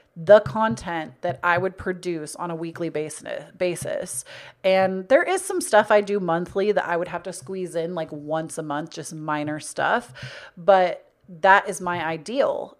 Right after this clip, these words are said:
And every other day of the week, I would be focusing on the resting and receiving,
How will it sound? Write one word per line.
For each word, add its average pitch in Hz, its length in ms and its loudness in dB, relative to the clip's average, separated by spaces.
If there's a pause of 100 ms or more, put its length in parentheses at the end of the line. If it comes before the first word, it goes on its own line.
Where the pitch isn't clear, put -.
And 185 140 0
every 185 340 0
other 185 180 4
day 170 200 0
of 165 80 -2
the 196 60 -2
week, 269 380 -4
I 170 140 0
would 175 120 -2
be 180 120 -12
focusing 170 720 -4
on 156 500 -8 (220)
the 160 400 -2
resting 165 540 -2
and 175 120 -4
receiving, 165 680 -8